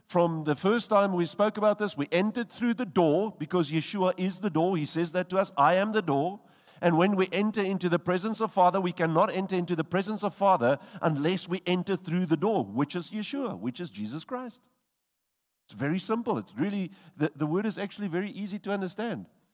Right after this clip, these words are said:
if we just put in the effort <laughs> to, to read it. So we have now entered into this area here. We have looked at the holy place. We have looked at all the furniture within the holy place.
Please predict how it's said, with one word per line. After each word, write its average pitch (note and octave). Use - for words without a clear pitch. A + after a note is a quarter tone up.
if B2+
we D#3
just D3
put F#3
in F#3
the E3
effort C#3+
<laughs> -
to, D#3+
to D#3
read F#3
it. G2
So F#3
we G#3
have A#3+
now F#3+
entered A3
into G3+
this G#3
area G#3
here. A3
We E3
have C#3+
looked G#3+
at E3+
the D#3+
holy G3
place. A3+
We D#3+
have C#3
looked F#3+
at F3+
all G3
the F#3
furniture G#3+
within F#3
the D#3+
holy G3
place. A3+